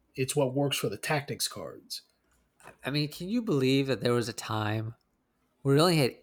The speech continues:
Speaker 2: eight tactics cards?
Speaker 1: I can, and it was horrible back then, too.
Speaker 2: I
Speaker 1: Although back then it was
Speaker 2: <laughs>
Speaker 1: different because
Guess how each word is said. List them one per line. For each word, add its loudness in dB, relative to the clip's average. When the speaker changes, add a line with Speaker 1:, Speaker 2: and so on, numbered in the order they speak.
Speaker 2:
eight 0
tactics -2
cards? 0
Speaker 1:
I 4
can, 4
and 6
it 4
was 6
horrible 8
back 4
then, 6
too. 4
Speaker 2:
I 2
Speaker 1:
Although 10
back 6
then 10
it 10
was 8
Speaker 2:
<laughs> 8
Speaker 1:
different 6
because 4